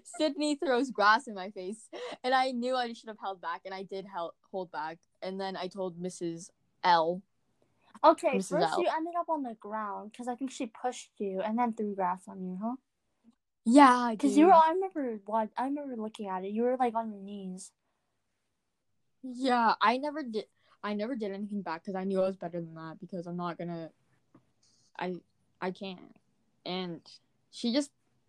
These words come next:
Speaker 1: was a brat, so I didn't know what to do. S-, instead, I just told my teacher, and she didn't get in that much trouble. She's so
Speaker 2: Yeah, the,
Speaker 1: pathetic.
Speaker 2: um, back, I don't know if, like, other schools do this, but in, like, in our elementary school, we had these things, like,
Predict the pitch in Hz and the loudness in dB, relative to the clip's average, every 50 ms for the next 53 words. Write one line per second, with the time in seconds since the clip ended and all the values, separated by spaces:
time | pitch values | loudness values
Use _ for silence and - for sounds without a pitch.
0 | _ _ _ _ _ 196 196 208 196 190 180 185 180 175 160 160 156 160 165 - | _ _ _ _ _ -6 -4 -2 -2 -2 -2 -2 -4 -2 -2 -4 -4 -6 -8 -10
1 | - _ - - - 190 170 165 165 160 160 - - 175 180 180 175 170 165 165 | -12 _ -12 -6 -4 -2 -2 -2 -2 -6 -8 -8 -6 -4 -2 -2 -2 -4 -6 -10
2 | _ _ _ _ _ - 175 170 165 160 160 156 170 - - 170 - 165 156 156 | _ _ _ _ _ -10 -10 -8 -8 -8 -10 -10 -10 -10 -10 -10 -8 -6 -6 -6
3 | 151 160 170 190 - - - - - 180 185 - - - - - - - _ - | -6 -6 -8 -10 -12 -16 -14 -8 -6 -4 -4 -4 -8 -12 -18 -20 -20 -10 _ 0
4 | 180 175 170 165 165 165 180 - - 175 175 165 165 - 180 160 - 175 170 180 | 0 0 0 -2 -4 -6 -8 -10 -8 -8 -6 -6 -6 -8 -10 -6 -4 -4 -4 -4
5 | 180 - 254 294 285 240 196 - 185 135 135 165 165 160 151 143 151 151 151 - | -4 -2 0 2 2 2 2 2 0 0 -2 -2 -6 -6 -6 -6 -8 -10 -12 -12
6 | - - 165 160 160 160 165 190 - _ _ _ _ _ _ _ _ _ _ _ | -10 -10 -8 -6 -6 -6 -8 -8 -12 _ _ _ _ _ _ _ _ _ _ _
7 | - 226 - - - 226 202 226 226 220 220 - 254 - - - 269 262 254 240 | -8 -8 -8 -6 0 2 4 6 6 6 4 4 2 2 4 4 4 4 4 0
8 | 233 226 220 208 _ - 247 262 262 262 _ _ _ _ _ 311 _ _ - - | -2 -6 -8 -8 _ -2 -2 -2 -2 -4 _ _ _ _ _ _ _ _ -6 -4
9 | 247 254 294 277 277 294 294 285 277 254 - 247 233 226 226 _ - 226 226 226 | -2 -2 -2 -4 -2 -2 -2 -2 -2 -4 -6 -6 -6 -8 -10 _ -6 -6 -4 -4
10 | 240 233 - - - 226 220 220 - 226 208 202 214 220 220 220 - _ - 214 | -4 -6 -8 -8 -6 -6 -6 -6 -4 -4 -4 -2 -2 -4 -4 -4 -4 _ 0 0
11 | 214 208 202 196 - - 220 220 220 220 - 226 220 208 - 208 208 208 208 208 | 0 0 -2 -4 -4 -2 2 2 2 2 2 0 -2 -2 -2 -2 -2 -4 -4 -4
12 | 202 208 - 226 220 - - 233 233 226 233 220 226 220 214 220 - - 226 220 | -6 -6 -6 -8 -6 -4 -2 -2 0 0 0 0 0 0 -2 -4 -6 -4 -4 -4
13 | 214 - - - _ - 226 214 208 | -4 -6 -10 -10 _ -2 -2 -2 -2